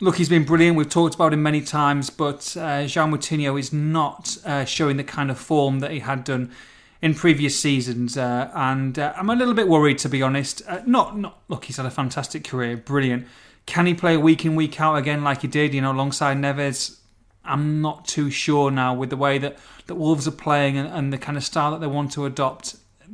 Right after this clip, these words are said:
Too many times they ran through Wolves in that, in, in that midfield pairing, and I think, uh, I'd be very surprised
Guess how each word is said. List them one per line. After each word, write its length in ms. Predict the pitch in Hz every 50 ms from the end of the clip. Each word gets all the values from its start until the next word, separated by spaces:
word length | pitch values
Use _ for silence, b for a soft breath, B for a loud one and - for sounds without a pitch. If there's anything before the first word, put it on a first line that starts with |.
| - - -
Too 220 | - - 175 165
many 160 | 151 151 151 143
times 360 | - - 143 147 147 139 131
they 80 | 143
ran 200 | 131 131 127 127
through 160 | 120 - 147 135
Wolves 300 | 139 147 143 135 131 131
in 80 | 127
that, 200 | 139 156 - - 180
in, 200 | 180 190 156 170
in 120 | 202 165 135
that 160 | 139 151 170
midfield 580 | 165 139 123 - - 160 143 143 143 135 - B B B B B B B B B B B B B B B
pairing, 380 | - - 143 135 135 131 131 123
and 100 | 127 127
I 60 | 127
think, 400 | 120 - - 151 143 139 135 -
uh, 400 | 143 135 131 131 131 127 131 147 -
I'd 120 | 151 135
be 100 | 147 151
very 260 | 139 156 147 147 147
surprised 760 | 147 - 156 - - - 151 139 135 135 131 127 120 -